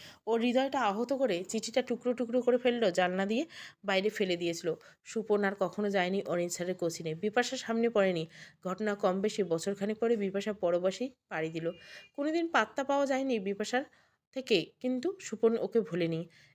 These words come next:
একলা দুপুরে বিপাশাদের ফাঁকা বাড়ি আর নিঃসঙ্গ দেখাতে যখন সুপন গিয়ে ওই বাড়িটার সামনে দাঁড়িয়ে থাকতো, কখনো খুব ভোরে দাতাল কাকের ডাকে ঘুম ভেঙে গেলে পরিমরি করে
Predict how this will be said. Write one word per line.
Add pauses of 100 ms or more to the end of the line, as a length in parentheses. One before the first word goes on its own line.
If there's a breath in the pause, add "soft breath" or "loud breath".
একলা
দুপুরে
বিপাশাদের (200)
ফাঁকা
বাড়ি (320 loud breath)
আর
নিঃসঙ্গ (180)
দেখাতে
যখন (260 soft breath)
সুপন
গিয়ে
ওই
বাড়িটার
সামনে
দাঁড়িয়ে
থাকতো, (360 loud breath)
কখনো
খুব
ভোরে (360 loud breath)
দাতাল
কাকের
ডাকে
ঘুম
ভেঙে
গেলে (380 loud breath)
পরিমরি
করে